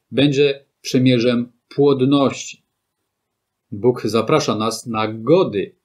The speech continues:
na przymierze małżeńskie ukierunkowane na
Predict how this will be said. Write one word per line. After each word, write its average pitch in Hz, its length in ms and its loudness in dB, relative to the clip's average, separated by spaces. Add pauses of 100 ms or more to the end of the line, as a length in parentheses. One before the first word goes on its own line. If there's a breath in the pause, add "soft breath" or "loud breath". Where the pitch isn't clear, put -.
(200)
na 147 420 -2
przymierze 139 580 0
małżeńskie 143 1080 0 (360 soft breath)
ukierunkowane 120 1040 0
na 104 320 -8